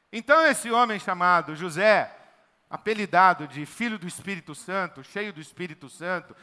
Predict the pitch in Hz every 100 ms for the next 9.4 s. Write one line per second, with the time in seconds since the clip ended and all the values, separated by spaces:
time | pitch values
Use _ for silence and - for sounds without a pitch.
0 | _ - 214 233 185 151 165 165 156 151
1 | 156 127 120 156 175 143 - - - -
2 | 151 160 156 - 220 254 180 113 _ _
3 | _ - 247 269 302 277 285 277 262 233
4 | 226 220 202 269 240 - 110 - _ _
5 | _ _ _ _ _ _ _ 262 302 339
6 | 285 294 311 175 - - _ _ _ _
7 | _ - 277 277 269 294 240 254 262 285
8 | 277 240 - 247 254 220 220 247 226 254
9 | 240 - - 113